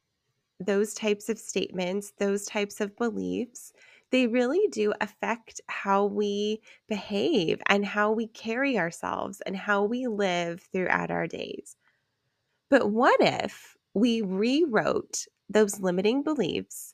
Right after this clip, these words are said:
those negative scripts that are running in our minds, in a way that acknowledges our current reality? As moms,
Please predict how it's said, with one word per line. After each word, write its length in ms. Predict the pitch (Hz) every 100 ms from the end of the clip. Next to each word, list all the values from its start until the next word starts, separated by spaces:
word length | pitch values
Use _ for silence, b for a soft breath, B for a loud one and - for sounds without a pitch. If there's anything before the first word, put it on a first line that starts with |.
| _ _ _ _ _ -
those 300 | 220 190 180
negative 580 | 190 196 196 247 294 330
scripts 600 | - - 226 226 - -
that 180 | 196 185
are 100 | 180
running 360 | 175 185 240
in 120 | 262
our 160 | 269 311
minds, 600 | 254 175 175 180 196 - B B B -
in 160 | 311
a 100 | 339
way 440 | 294 269 277 403 349
that 400 | 233 196 190 -
acknowledges 880 | 262 277 302 254 339 370 269 233 269
our 180 | - 240
current 480 | 240 240 208 240 -
reality? 680 | 339 262 160 98 98 175 339 403 _ _ _ _ _ _ _ - -
As 260 | 233 240
moms, 540 | 226 180 190 311 311